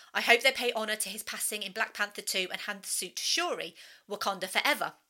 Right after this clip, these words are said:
At Jamie underscore filmmaker said, "There are several scenes in Black Panther that are outstanding, but that death scene is unforgettable.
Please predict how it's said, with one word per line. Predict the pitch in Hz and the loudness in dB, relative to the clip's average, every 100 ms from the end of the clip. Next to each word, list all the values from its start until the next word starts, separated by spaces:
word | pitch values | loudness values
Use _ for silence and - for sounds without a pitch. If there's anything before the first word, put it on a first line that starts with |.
| _ _ _ _ _ _ _ - | _ _ _ _ _ _ _ 8
At | 254 - | 8 8
Jamie | 254 247 233 | 10 12 10
underscore | 214 214 233 | 8 8 8
filmmaker | 214 349 392 277 185 - 160 | 10 8 8 6 6 2 2
said, | - 220 208 | 6 6 6
"There | - 240 | 2 4
are | |
several | 240 330 392 | 6 6 6
scenes | 381 - 254 226 | 4 4 2 0
in | 214 | -2
Black | 262 - | 0 0
Panther | - 202 196 | 0 -2 -2
that | 196 | -2
are | 196 | 0
outstanding, | 220 226 - 226 196 175 165 | 0 2 2 2 -2 -10 -4
but | 214 | 4
that | 262 269 | 8 8
death | - 285 - | 6 0 2
scene | - 208 208 | 2 2 -2
is | 226 - - | -2 -2 -4
unforgettable. | 226 226 226 196 - - 160 | -8 -4 -2 -2 -2 -6 -10